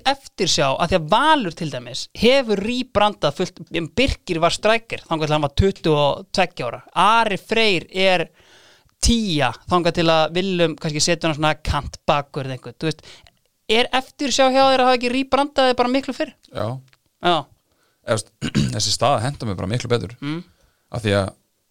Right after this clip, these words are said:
Speaker 2: ég, þú veist, þetta, en, en sko, svo,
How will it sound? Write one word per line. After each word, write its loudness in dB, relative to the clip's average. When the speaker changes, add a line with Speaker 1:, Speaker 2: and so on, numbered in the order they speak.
Speaker 2:
ég, -6
þú -2
veist, -8
þetta, -12
en, -4
en -4
sko, 0
svo, -2